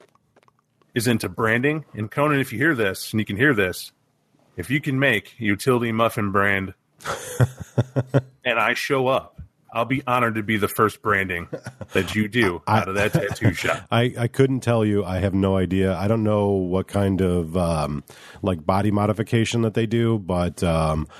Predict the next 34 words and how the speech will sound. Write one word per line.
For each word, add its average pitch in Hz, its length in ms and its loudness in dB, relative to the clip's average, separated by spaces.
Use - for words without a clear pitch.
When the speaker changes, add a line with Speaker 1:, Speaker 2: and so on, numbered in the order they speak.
Speaker 2:
I, 90 260 2
I, - 140 -14
yeah, 95 220 4
I 95 60 -2
don't 98 100 2
know. 90 240 0
That 123 160 0
might 123 160 0
be 113 80 -2
something, 110 340 0
if 101 140 -2
he's 98 200 -2
there, 104 200 2
you 98 180 0
can 92 180 -2
talk 101 280 2
to 101 80 0
him 95 140 0
personally 107 480 0
and 113 80 2
ask, 113 340 0
but, 82 340 -4
um, 82 460 0
no, 98 140 2
I, 92 220 0
uh, 98 520 0
I, 113 180 -2
I'm 120 120 0
not 127 200 0
sure. 107 260 0
But 113 260 -2
anyways, 123 520 0
cool 180 220 0
place 123 500 -2